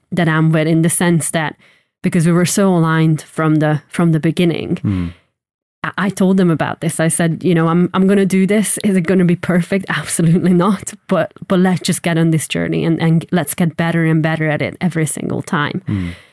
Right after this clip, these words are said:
Speaker 1: And, and I was very open to, you know, have anything I put in place challenged.
Speaker 2: Mm.
Speaker 1: And they were very open to challenge it. They went, "You know, that, that just does not make any sense." Or, "You never, you know, that, that didn't work right." Or,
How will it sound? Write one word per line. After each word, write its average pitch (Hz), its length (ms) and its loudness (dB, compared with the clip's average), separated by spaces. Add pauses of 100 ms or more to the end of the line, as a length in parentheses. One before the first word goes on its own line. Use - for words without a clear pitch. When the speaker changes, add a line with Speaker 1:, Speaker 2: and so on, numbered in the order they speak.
(240)
Speaker 1:
And, 175 380 2 (100)
and 196 120 2
I 196 100 2
was 202 160 2
very 208 300 2
open 214 400 2
to, 175 480 2 (420)
you 196 140 2
know, 170 160 2
have 190 240 0
anything 190 440 2
I 185 120 4
put 180 180 0
in 175 140 4
place 180 280 -2
challenged. 226 600 -2
Speaker 2:
Mm. 90 280 -4 (120)
Speaker 1:
And 185 180 2
they 190 120 2
were 233 140 2
very 175 240 2
open 170 280 2
to 156 80 -2
challenge 175 380 -2
it. - 120 -4
They 175 80 0
went, 170 260 2
"You 185 80 2
know, 165 120 -2
that, 180 240 -2 (220)
that - 160 -6
just - 220 -6
does 170 140 -2
not 165 160 0
make 165 200 0
any 160 160 2
sense." 269 400 -2
Or, 165 260 0 (560)
"You 196 140 2
never, 170 480 0 (300)
you 190 80 2
know, 170 100 2 (100)
that, 180 240 -4
that 180 180 0
didn't 175 280 2
work 185 240 -2
right." 156 280 -2
Or, 156 300 0